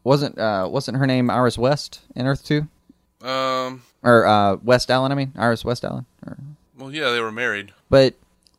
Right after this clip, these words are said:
Speaker 1: point being, like, your, your names are, are gonna be very different depending on a number of things. And, like, the, the, uh, possibility of, of them being this far into either civilization and, uh, people still having a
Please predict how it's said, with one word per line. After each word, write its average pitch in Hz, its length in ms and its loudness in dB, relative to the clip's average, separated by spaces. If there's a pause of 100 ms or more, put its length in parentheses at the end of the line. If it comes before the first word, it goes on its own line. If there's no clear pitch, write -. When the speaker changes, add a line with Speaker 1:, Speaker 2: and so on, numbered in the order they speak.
(100)
Speaker 1:
point 214 180 0
being, 180 160 0
like, 139 180 0
your, 123 140 0
your 120 180 -2
names 123 640 0
are, 107 240 2
are 107 120 0
gonna 113 160 0
be 110 220 -2 (120)
very 120 180 2
different 110 320 -2
depending 107 320 -2
on 101 340 -2 (220)
a - 60 -10
number 110 260 0
of 87 80 -4
things. 90 300 -4
And, 95 60 -2
like, 92 140 -4
the, 107 300 4
the, 107 140 2
uh, 104 120 2 (440)
possibility 120 640 2
of, 98 160 -4 (100)
of 101 320 -4
them 113 180 2
being 107 220 2
this 107 140 -4
far 104 260 2
into 104 320 0
either 98 300 0
civilization 95 800 -2
and, 92 400 -4 (160)
uh, - 120 -10 (360)
people 101 260 -6
still 107 240 -2
having 98 320 0 (140)
a - 40 -12